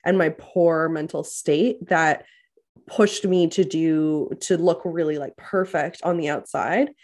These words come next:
And then even as I have kind of reconciled what is the real me and what is, like, the anxious, like, just doing things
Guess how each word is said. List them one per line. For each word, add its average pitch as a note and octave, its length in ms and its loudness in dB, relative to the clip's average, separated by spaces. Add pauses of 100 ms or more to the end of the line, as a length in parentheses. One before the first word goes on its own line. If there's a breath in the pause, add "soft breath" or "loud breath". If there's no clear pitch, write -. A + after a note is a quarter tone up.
(360 soft breath)
And G3+ 200 4
then F#3+ 220 4
even G3 320 -2
as F3+ 180 0
I E3+ 100 2
have E3 160 -4
kind F#3 180 -6
of E3 100 -6
reconciled D#3+ 880 -4 (200)
what F#3 200 4
is F3 100 2
the E3+ 120 4
real D#3+ 520 -2
me G#3 320 -2
and A3 120 -4
what D#3+ 140 -4
is, D#3 160 -8
like, C#3+ 240 -8
the - 180 -6
anxious, D#3+ 540 -4
like, D3+ 140 -8
just - 220 -10
doing D3+ 260 -2
things D3+ 380 -4